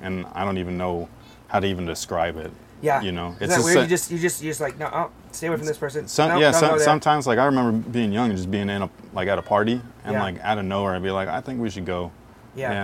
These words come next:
Speaker 1: And, you know, even though you're having a good time, all this stuff, and, like, everybody's like, "Nah, man, let's stay." I'm just like, "Nah, I think I'm gonna head out." And I'd literally, like, be, like, on the corner, and dude, s-, swarms of cops coming through. I'm just like, <laughs> "Good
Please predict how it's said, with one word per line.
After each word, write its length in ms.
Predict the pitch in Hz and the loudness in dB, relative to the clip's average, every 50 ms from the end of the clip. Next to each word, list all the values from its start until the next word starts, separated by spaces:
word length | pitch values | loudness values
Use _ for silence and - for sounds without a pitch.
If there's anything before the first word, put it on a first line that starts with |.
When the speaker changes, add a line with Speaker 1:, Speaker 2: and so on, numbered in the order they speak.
| 98 | -4
Speaker 1:
And, 300 | 95 95 92 92 92 - 101 | -4 -4 -6 -6 -6 -6 -6
you 60 | 98 | -4
know, 120 | 98 92 | -4 -2
even 160 | 95 110 110 110 | 0 0 2 2
though 60 | 107 | 0
you're 100 | 101 95 | 0 2
having 180 | 107 113 107 101 | 0 0 0 0
a 20 | |
good 180 | 95 107 101 90 | 0 0 0 0
time, 260 | - 104 107 107 104 | 0 -2 -2 0 0
all 100 | 101 101 | 0 -2
this 100 | 101 92 | -2 -4
stuff, 280 | - - 110 101 98 - | -2 0 0 -2 0 -2
and, 100 | 101 95 | -6 -6
like, 120 | 92 90 | -4 -2
everybody's 300 | 95 95 92 95 90 - | -2 -2 -2 -2 -4 -4
like, 160 | 87 90 - - | -8 -12 -12 -12
"Nah, 180 | 123 117 104 | -12 -12 -10
man, 180 | 101 107 110 110 | -8 -6 -6 -6
let's 100 | 110 95 | -6 -6
stay." 200 | - - 120 113 | -4 -2 -2 -2
I'm 140 | 104 104 104 | -2 -2 -6
just 100 | 98 98 | -6 -4
like, 140 | 110 104 101 92 - - - - - - - - - - - | -4 -4 -4 -4 -10 -18 -20 -20 -20 -20 -20 -20 -20 -16 -6
"Nah, 100 | 139 139 139 | -2 0 2
I 40 | 143 | 2
think 100 | 151 151 | 2 2
I'm 60 | 147 | 2
gonna 120 | 143 131 117 | 2 2 2
head 180 | 98 120 127 127 | 2 2 4 4
out." 140 | 123 104 98 | 4 2 2
And 80 | 101 104 | 0 -2
I'd 80 | 101 | 0
literally, 340 | 104 107 107 110 110 101 104 | 2 2 2 2 2 0 0
like, 240 | 101 98 95 90 90 | 2 0 0 0 0
be, 120 | 104 104 | 0 0
like, 160 | 95 92 90 | 0 0 0
on 100 | 101 101 | -2 -4
the 80 | 90 87 | -4 -6
corner, 340 | - - 110 107 104 98 90 | -6 -4 -2 -2 -2 -2 -4
and 100 | 87 87 | -4 -2
dude, 200 | 95 98 90 87 - | -2 -2 -4 -6 -8
s-, 280 | - - - - - - - - - | -12 -12 -10 -10 -12 -12 -14 -18 -18
swarms 460 | - - - - 117 120 113 107 95 | -16 -10 -6 -2 0 0 0 0 -2
of 40 | - | -4
cops 260 | - - 110 104 - | -2 -2 -2 -2 -2
coming 240 | - 117 110 101 98 | -4 -4 -4 -4 -4
through. 140 | - 110 107 | -4 -4 -4
I'm 120 | 104 104 | -2 -4
just 160 | 104 98 - - | -4 -4 -2 -4
like, 140 | 101 95 - - | -4 -4 -4 -8
<laughs> 80 | - - | -8 -4
"Good 180 | 156 123 98 | -4 -4 -4